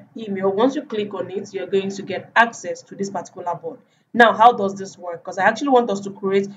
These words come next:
a project management board from scratch. So for example, let's assume I hired Miriam and John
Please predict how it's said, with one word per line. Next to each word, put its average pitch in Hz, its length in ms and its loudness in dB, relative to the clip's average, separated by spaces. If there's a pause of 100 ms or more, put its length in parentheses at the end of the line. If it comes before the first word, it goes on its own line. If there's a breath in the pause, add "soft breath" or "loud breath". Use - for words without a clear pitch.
(160)
a 196 60 -4
project 202 400 0
management 185 680 -4 (320 soft breath)
board 185 600 4
from 175 200 -4
scratch. - 520 -8 (360)
So 294 80 4
for 233 140 8
example, 240 440 6
let's 285 200 6
assume 196 760 0
I 208 100 6
hired 214 540 6
Miriam 226 760 6
and 180 260 -4
John 196 460 0